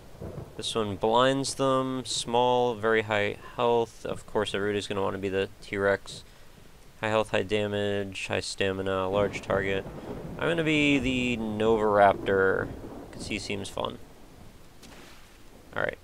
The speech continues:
so here we are. And we've got some sweet, like, X-ray vision.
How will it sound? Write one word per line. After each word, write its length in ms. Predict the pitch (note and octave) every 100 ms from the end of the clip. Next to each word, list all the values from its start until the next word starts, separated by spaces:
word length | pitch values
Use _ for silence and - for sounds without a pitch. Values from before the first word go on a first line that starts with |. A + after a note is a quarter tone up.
| - -
so 220 | - -
here 180 | G#2 C#3
we 140 | D3 C3+
are. 300 | A#2+ A#2 A2+ - - - - - - - - - - - - - -
And 220 | G#2+ G#2
we've 180 | G#2+ -
got 220 | A2 G#2
some 160 | A2+
sweet, 440 | G2+ - C3 B2+ -
like, 300 | A2+ G2+ F#2+ - -
X-ray 380 | B2+ A#2 - A#2
vision. 540 | G#2 A2 A2 A2 A#2+